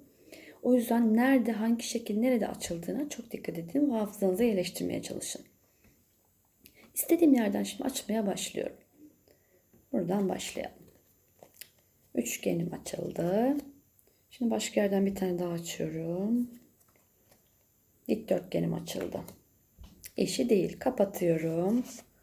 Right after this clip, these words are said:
Eşini bulamadığım için. Başka yerden açıyorum ama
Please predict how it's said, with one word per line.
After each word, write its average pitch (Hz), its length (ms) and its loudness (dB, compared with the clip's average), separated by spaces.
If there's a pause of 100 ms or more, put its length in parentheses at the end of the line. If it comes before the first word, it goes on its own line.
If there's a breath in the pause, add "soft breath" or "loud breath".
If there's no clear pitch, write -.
(220 loud breath)
Eşini 175 380 -2
bulamadığım 170 580 0
için. 202 960 0 (920)
Başka - 360 0
yerden 165 180 -2
açıyorum 170 400 -2
ama 285 420 6